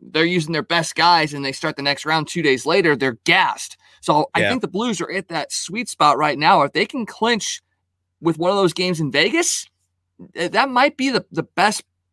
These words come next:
Speaker 1: position the Blues could put themselves in.
Speaker 2: You bring up a point, though, about, you know, Colorado and Minnesota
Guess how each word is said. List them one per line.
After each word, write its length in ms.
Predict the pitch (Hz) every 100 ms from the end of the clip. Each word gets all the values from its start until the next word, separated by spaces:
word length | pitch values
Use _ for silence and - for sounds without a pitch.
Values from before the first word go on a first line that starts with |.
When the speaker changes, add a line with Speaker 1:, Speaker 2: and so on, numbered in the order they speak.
| _
Speaker 1:
position 460 | 160 123 185 - 196
the 80 | 151
Blues 180 | 156
could 160 | 160 -
put 120 | 196
themselves 400 | 302 175 123 101
in. 220 | 117 - - _ _ -
Speaker 2:
You 60 | 151
bring 160 | 214
up 100 | 233
a 60 | 147
point, 380 | - 160 147 -
though, 280 | 123 110 110
about, 360 | 117 113 117
you 80 | 120
know, 100 | 110
Colorado 520 | 143 135 123 117 120
and 100 | 117
Minnesota 720 | 117 110 - 127 120 113 110